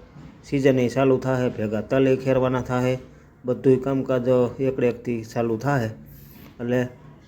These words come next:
તલ ખેરવાના હોય, મને ભેગું આપણે પારું પારું ટ્રેક્ટરે હાંકવા જવાનું હોય,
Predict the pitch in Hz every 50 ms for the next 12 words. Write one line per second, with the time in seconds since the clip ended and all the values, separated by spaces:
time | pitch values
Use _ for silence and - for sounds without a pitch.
0 | - - - - - - - - - - - - - - - 147 139 139 135 135
1 | - 143 143 139 139 135 131 131 127 139 143 139 127 104 - - - - - -
2 | - - 107 117 120 120 120 107 113 131 135 131 135 135 135 131 135 131 135 131
3 | 131 131 - - - - - - - _ - 135 131 127 123 107 - 127 123 120
4 | 110 - 151 147 151 156 147 139 135 135 131 - 135 117 117 123 120 120 117 113
5 | 110 113 117